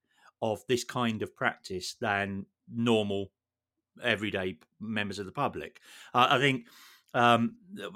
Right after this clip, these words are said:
pu-, uh, members of the public, um, are more willing to accept the digital format and the digital library idea than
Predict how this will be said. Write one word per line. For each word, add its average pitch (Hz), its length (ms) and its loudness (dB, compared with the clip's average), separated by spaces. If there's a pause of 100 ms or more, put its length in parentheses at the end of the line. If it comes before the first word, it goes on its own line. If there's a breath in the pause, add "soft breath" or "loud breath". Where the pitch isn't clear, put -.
pu-, - 160 -6
uh, 127 420 -2
members 160 400 2
of 135 60 -2
the 120 80 -10
public, 120 560 -2
um, 107 360 0
are 117 100 -4
more 127 440 4 (160)
willing 123 340 2
to 127 120 -6
accept - 680 -2
the 107 80 -6
digital 104 600 -6
format 104 580 -2
and 95 80 -12
the 95 60 -8
digital 98 500 -10
library 98 640 -4 (100)
idea 82 580 -8 (420 soft breath)
than 98 580 0